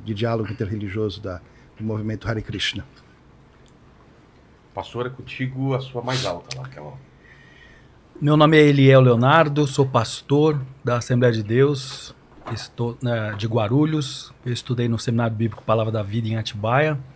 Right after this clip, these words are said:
Speaker 3: Já servi como missionário em Munique, na Alemanha, um tempo.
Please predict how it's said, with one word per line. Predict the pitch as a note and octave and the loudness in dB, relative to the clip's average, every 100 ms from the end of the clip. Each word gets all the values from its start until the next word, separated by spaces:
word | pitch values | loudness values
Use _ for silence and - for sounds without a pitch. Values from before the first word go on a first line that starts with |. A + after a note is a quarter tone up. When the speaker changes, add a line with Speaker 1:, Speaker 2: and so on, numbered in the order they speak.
| - - - - _ | -16 -16 -18 -20 _
Speaker 3:
Já | A#2+ C3 | 0 2
servi | C3+ B2 B2+ | 4 4 4
como | C3+ B2 | 4 4
missionário | A#2+ - A#2 A#2 A#2+ | 2 0 0 2 2
em | A#2 | 0
Munique, | A2+ A2+ C3+ C3 | 0 2 2 2
na | A#2 | -2
Alemanha, | G#2+ G#2+ A2 C#3+ C#3+ | -2 0 0 2 2
um | A#2 - | 0 0
tempo. | C#3 D3+ C3+ D3 | 0 0 -2 -4